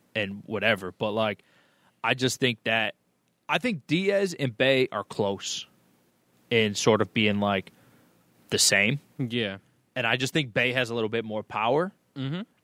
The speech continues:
Speaker 1: And I think
Speaker 2: So.
Speaker 1: that kinda, it, it, for me, that's kinda what I'm going based off. I know the fight logic doesn't make sense 'cause it's fighting. It's combat sports. We know that anything can happen at any given time.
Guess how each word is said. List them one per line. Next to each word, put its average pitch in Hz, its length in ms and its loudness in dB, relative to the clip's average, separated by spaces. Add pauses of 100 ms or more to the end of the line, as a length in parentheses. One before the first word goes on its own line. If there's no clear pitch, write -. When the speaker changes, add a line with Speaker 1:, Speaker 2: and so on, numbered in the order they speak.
Speaker 1:
And 120 140 2
I 120 100 4
think 127 220 -2
Speaker 2:
So. 92 140 -14
Speaker 1:
that 123 260 0
kinda, 113 520 0
it, 156 200 0
it, 160 100 -6
for 147 140 0
me, 131 480 2 (720)
that's 123 240 0
kinda 127 240 0
what 113 140 0
I'm 104 80 -2
going 104 200 -2
based 95 280 -8
off. 90 160 -10
I 120 80 0
know 151 120 2
the 135 80 -2
fight 123 280 0
logic 117 280 0
doesn't 113 200 -2
make 110 160 -2
sense 110 260 0
'cause 92 180 -10
it's 90 120 -12
fighting. 104 420 0
It's 92 140 -8
combat 101 380 2
sports. 104 500 -4 (120)
We 107 260 0
know 101 240 6
that 95 120 0
anything 98 340 -4
can 90 120 -10
happen 98 260 -2
at 90 80 -6
any 95 200 -8
given 92 200 -10
time. 101 360 -4